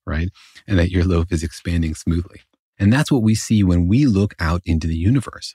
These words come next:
We see these galaxies, and they are rushing away from us. They are moving away from us, and they're moving away from us faster and faster every year. So either we are at the exact center of the universe by some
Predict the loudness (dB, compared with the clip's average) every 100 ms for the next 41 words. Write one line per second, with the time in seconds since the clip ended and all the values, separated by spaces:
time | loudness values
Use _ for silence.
0 | _ -6 0 2 2 0 0 -4 -2 -4
1 | -2 -2 -2 -4 0 0 0 -2 -4 -4
2 | -8 -6 -2 -2 0 0 0 -2 -4 -4
3 | -6 -6 -8 _ _ _ _ -2 0 2
4 | 4 2 2 2 0 0 -2 -2 0 0
5 | 2 2 2 0 0 -2 -4 -4 -8 -6
6 | -6 -4 -2 -4 -2 -4 -4 -6 -8 -6
7 | -8 -6 -8 -6 -6 -8 -18 _ _ _
8 | _ -6 0 0 0 -6 -2 0 2 0
9 | -2 -6 -2 0 2 2 -2 -4 -8 -6
10 | -6 -6 -8 -6 -4 -4 -6 -20 -16 -4
11 | -2 0 0 -2 -2 -4 -2 -2 -2 -4
12 | -8 -6 -4 -4 -2 -2